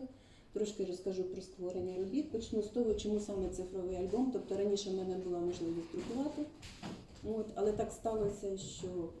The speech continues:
наразі це дуже дорого, я не можу собі цього дозволити. Але, наскільки я знаю, у Солом'янському районі точно є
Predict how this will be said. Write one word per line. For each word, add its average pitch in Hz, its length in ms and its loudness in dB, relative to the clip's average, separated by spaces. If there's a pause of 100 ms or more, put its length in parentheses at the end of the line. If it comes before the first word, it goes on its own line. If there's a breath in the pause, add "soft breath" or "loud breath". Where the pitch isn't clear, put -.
(200)
наразі 180 400 2 (100)
це 170 80 -2
дуже 185 280 0
дорого, 175 360 0
я - 60 -4
не 170 220 2
можу - 140 -2
собі 233 340 -2
цього 254 120 -4
дозволити. 294 680 0 (600 loud breath)
Але, 208 440 6 (220)
наскільки 190 460 0
я 190 140 4
знаю, 185 340 0 (140)
у - 40 -6
Солом'янському 226 600 4
районі 202 260 4
точно 175 480 2
є 165 320 0